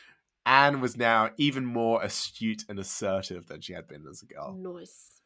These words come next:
Speaker 1: So when Louis came to Anne asking for her hand, she responded that she would marry him,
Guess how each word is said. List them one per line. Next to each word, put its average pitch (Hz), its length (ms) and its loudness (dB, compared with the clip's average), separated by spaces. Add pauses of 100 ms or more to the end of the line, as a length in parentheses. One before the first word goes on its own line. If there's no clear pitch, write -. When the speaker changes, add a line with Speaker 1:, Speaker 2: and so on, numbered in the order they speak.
(160)
Speaker 1:
So 110 460 4
when 110 340 2
Louis 131 380 2
came 147 260 2
to - 140 -4
Anne 92 200 -4
asking 95 300 -6
for 85 140 -10
her 85 80 -4
hand, 85 320 -8
she 110 100 -6
responded 104 480 -4
that 95 160 -6
she - 200 -6
would 196 280 2
marry 92 320 -2
him, 180 360 0